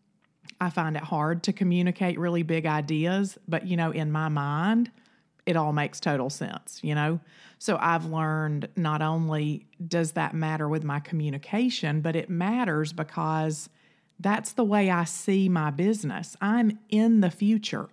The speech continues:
all the time. I'm not always, very rarely I, am I here today. Uh, <laughs> so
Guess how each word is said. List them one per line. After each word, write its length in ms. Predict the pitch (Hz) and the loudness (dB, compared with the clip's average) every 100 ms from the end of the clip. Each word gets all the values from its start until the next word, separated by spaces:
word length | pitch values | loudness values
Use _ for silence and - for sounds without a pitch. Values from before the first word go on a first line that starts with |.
| - | -2
all 200 | 180 180 | 0 2
the 120 | 170 | 0
time. 500 | - 190 151 - 196 _ _ _ - | -2 -2 -2 -4 -10 _ _ _ -4
I'm 180 | 180 180 | 2 2
not 280 | 185 196 202 | 4 2 4
always, 720 | 208 208 156 143 147 - - _ _ | 4 2 2 0 -2 -6 -12 _ _
very 380 | - 190 233 208 | -4 2 4 4
rarely 640 | 160 208 247 208 117 92 - | 4 2 4 2 0 -4 -4
I, 120 | 170 | -4
am 200 | - 165 | 0 0
I 140 | 143 143 | 0 -4
here 480 | - 220 117 98 - - | 0 0 0 -2 -10 -6
today. 560 | 170 156 170 98 - - _ _ _ _ - | -2 2 2 0 -4 -12 _ _ _ _ -8
Uh, 340 | 165 151 139 - | -4 -2 -2 -4
<laughs> 640 | 185 - _ - - - - | -8 -10 _ -20 -20 -20 -8
so 460 | - 226 175 156 | 2 4 4 2